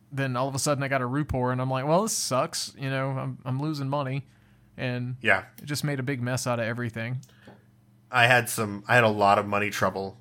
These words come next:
Speaker 2: I remember playing this one. The exact same thing happened to me where I raised five hundred. I think I even farmed it specifically, uh, and then got hit by a Rupor and was just shy of Zora and had to come back later on in the game to get it.
Speaker 1: <laughs>
Speaker 2: A huge waste of time.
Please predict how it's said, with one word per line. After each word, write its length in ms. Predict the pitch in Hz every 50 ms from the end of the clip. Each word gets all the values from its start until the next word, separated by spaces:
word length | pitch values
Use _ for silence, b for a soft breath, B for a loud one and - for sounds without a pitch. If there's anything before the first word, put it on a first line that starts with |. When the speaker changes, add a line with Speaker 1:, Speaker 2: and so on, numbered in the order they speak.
| _ _ -
Speaker 2:
I 80 | 104 104
remember 480 | 101 101 101 95 95 95 95 95 95
playing 340 | 95 - - 101 95 98 98
this 180 | 101 98 - -
one. 140 | 98 98
The 40 | 104
exact 320 | 104 101 113 113 110 113 -
same 200 | - 120 117 117
thing 160 | 120 117 113
happened 260 | 117 110 107 120 113
to 60 | 110
me 180 | 107 107 104 107
where 380 | 107 104 101 98 98 98 98 B B B B
I 60 | B 107
raised 400 | 107 110 110 113 117 110 - -
five 240 | - 107 107 107
hundred. 240 | - 107 101 104 107
I 80 | 107 104
think 180 | - 147 -
I 80 | 151 143
even 200 | 139 123 107 101
farmed 400 | - - 107 107 117 120 107 98
it 180 | 98 98 - -
specifically, 800 | - - - - - 131 120 - 107 - 107 101 98 98 98 - B B B B B B
uh, 300 | B 110 107 104 104 104 -
and 200 | 113 110 107 107
then 160 | 104 104 104
got 180 | 101 104 101 107
hit 140 | 120 117
by 100 | - 101
a 60 | 98 98
Rupor 580 | 98 98 104 101 101 - 101 95 92 92 98 101
and 200 | 101 101 101 98
was 300 | 98 98 98 - - -
just 280 | - - 113 107 -
shy 280 | - - 107 101 101 104
of 140 | 101 98 98
Zora 360 | 98 107 101 101 98 98 98
and 80 | 95
had 160 | 101 101 101 101
to 40 |
come 180 | 98 - 107 101
back 220 | 101 101 98 -
later 220 | 101 101 101 101 98
on 160 | 98 98 101
in 80 | 98 98
the 80 | 98
game 320 | 95 104 98 98 98 95 -
to 100 | - 120
get 160 | - 104 95 95
it. 200 | 95 98 - - -
Speaker 1:
<laughs> 400 | 127 - - - - - - -
Speaker 2:
A 140 | 104 101 95
huge 300 | - - 123 123 107 -
waste 240 | 110 98 98 - -
of 60 | 117
time. 380 | - 104 98 92 92 92 95 95